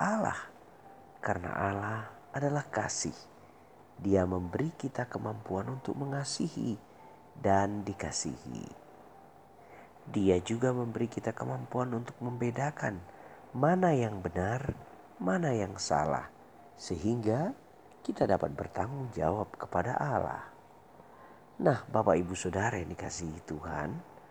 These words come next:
Alkitab mengatakan bahwa semua orang,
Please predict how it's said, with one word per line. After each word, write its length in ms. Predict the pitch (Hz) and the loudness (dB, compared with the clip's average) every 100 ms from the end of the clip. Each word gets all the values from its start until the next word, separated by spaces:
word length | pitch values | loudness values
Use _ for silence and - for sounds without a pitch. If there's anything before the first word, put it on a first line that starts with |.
| - - - | -20 -20 0
Alkitab 480 | 185 185 - - 202 | 4 4 2 -2 -2
mengatakan 800 | 165 113 92 82 78 67 64 65 - - - - - | -2 -4 -2 0 0 0 -2 -6 -12 -18 -20 -20 0
bahwa 240 | 170 170 | 2 2
semua 480 | 165 - 170 170 156 - | 0 0 0 2 4 4
orang, 320 | 85 90 78 | 2 0 -2